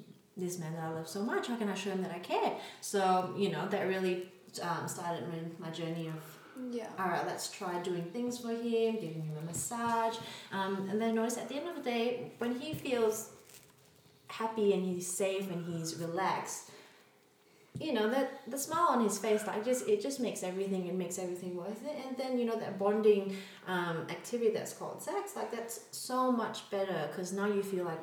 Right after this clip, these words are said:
Speaker 1: each other has been understood. You feel like you're able to provide for, you know, the person you care so much,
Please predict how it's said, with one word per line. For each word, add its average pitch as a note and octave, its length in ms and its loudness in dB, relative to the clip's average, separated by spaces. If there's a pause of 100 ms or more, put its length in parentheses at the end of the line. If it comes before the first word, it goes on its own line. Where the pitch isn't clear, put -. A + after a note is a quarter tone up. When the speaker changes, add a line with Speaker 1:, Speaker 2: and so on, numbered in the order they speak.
Speaker 1:
each - 80 -10
other E3+ 220 -4
has E3 100 -2
been - 140 -6
understood. A3 680 4
You F#3 80 -2
feel F#3 220 -4
like E3+ 140 -6
you're E3+ 100 -4 (120)
able F3 120 -8
to - 140 -12
provide F3 640 -2 (120)
for, E3+ 240 -2
you F3 120 -4
know, D#3 80 -8
the D3 180 -10
person F3 200 -8
you D3 60 -8
care F3+ 220 -8
so F3+ 160 -8
much, D#3 320 -10